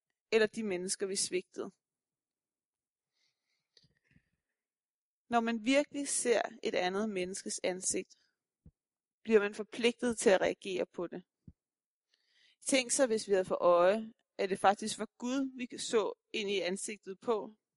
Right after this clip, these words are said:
når vi ser på et andet menneske. Ville det så ikke fordre os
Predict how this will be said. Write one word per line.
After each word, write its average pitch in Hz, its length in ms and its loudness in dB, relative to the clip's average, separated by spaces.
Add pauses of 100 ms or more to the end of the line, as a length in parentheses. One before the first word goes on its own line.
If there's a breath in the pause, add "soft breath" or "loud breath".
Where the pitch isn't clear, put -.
(180)
når 240 100 -2
vi 240 120 -2
ser - 280 0
på - 120 -6
et 214 100 -2
andet 185 340 -2
menneske. 175 520 -8 (1600)
Ville 220 180 -4
det 226 100 -2
så 254 120 2
ikke 233 160 0
fordre 226 380 2
os 208 300 2